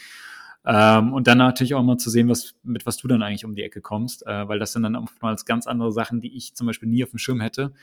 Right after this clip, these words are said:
Zum, witzigerweise die Nomos, die kenn, kenn ich und hab die auch schon ein paar Mal mir angeschaut, aber ich hätte, sie wäre mir jetzt nie eingefallen, ja. Äh, deshalb auch wieder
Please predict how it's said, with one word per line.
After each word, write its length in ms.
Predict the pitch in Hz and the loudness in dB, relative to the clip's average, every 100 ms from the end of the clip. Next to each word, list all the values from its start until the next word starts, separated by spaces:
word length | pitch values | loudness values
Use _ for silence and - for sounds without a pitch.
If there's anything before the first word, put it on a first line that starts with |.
| _ _ | _ _
Zum, 280 | - 120 117 | -4 -4 -2
witzigerweise 480 | 127 - 135 117 113 | -6 0 2 4 6
die 80 | 113 | 6
Nomos, 460 | 123 143 139 - - | 6 4 2 -4 -12
die 80 | |
kenn, 280 | - 120 151 | -4 0 0
kenn 220 | 147 139 | 0 0
ich 220 | 170 160 135 | 0 -2 -6
und 120 | 110 | -6
hab 140 | 127 | -6
die 120 | - | -6
auch 80 | 131 | -8
schon 140 | - 123 | -8 -10
ein 40 | |
paar 140 | - | -4
Mal 60 | 131 | -2
mir 120 | 123 | -2
angeschaut, 420 | 110 139 - 135 | -4 -4 -2 -2
aber 140 | 131 113 | -2 -6
ich 120 | - | -6
hätte, 220 | 131 - | -8 -6
sie 180 | 110 120 | -6 0
wäre 100 | 123 | 2
mir 80 | 127 | 2
jetzt 200 | 131 - | 0 0
nie 200 | 147 175 | 0 2
eingefallen, 680 | 147 151 - 110 110 143 170 - | 0 0 -4 -4 -4 -4 -6 -10
ja. 240 | 107 131 - - - - _ - | -6 -6 -10 -20 -20 -20 _ -8
Äh, 200 | 127 120 | -2 0
deshalb 280 | 120 135 127 | 0 -4 -6
auch 160 | 131 | -8
wieder 180 | 135 131 | -2 -4